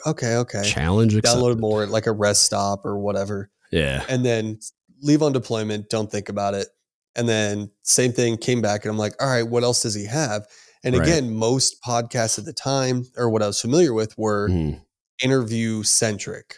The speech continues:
Speaker 1: right?
Speaker 2: Yeah.
Speaker 1: Or multiple people at least.
Speaker 2: Right.
Speaker 1: And, um, so then when, so I moved, flew the family out. I drove a car across with all of our immediate things that we needed. And then I turned around and flew back to California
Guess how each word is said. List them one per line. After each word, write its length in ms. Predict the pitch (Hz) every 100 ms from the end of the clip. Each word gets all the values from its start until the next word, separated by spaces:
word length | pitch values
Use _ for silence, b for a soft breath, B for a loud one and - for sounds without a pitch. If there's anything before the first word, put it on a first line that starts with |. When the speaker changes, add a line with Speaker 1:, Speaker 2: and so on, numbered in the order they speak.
| -
Speaker 1:
right? 200 | 107 78
Speaker 2:
Yeah. 140 | 64
Speaker 1:
Or 100 | 117
multiple 480 | 110 120 131 120 107
people 400 | - 120 107 101 90
at 60 |
least. 420 | 90 87 - - - b b
Speaker 2:
Right. 260 | 73 65 -
Speaker 1:
And, 580 | 117 110 107 98 101 98 - _
um, 560 | 117 110 98 95 107 110 _ _ _ _
so 160 | - 131
then 300 | 123 113 110
when, 400 | 110 104 104 107 b b b b b _ _ _
so 420 | - 127 117 113 - _ -
I 60 |
moved, 400 | 120 139 139 -
flew 220 | - 156 160
the 80 |
family 360 | 143 123 120 110
out. 220 | 101 101 -
I 140 | 117
drove 300 | 117 123 117
a 40 | 117
car 480 | 117 107 101 101 - _ _
across 380 | 127 - 107 104
with 80 | 110
all 100 | 104
of 80 | 104
our 80 | 107
immediate 420 | 104 104 104 101
things 220 | 107 104
that 80 | 104
we 100 | 101
needed. 380 | 98 98 95 101 _ b b b b -
And 160 | 113
then 300 | 110 101 101 -
I 120 | 113
turned 220 | 113 127
around 140 | 117 107
and 120 | 98
flew 320 | - - 123
back 240 | 113 110 -
to 80 | 104
California 840 | 107 98 98 160 165 101 101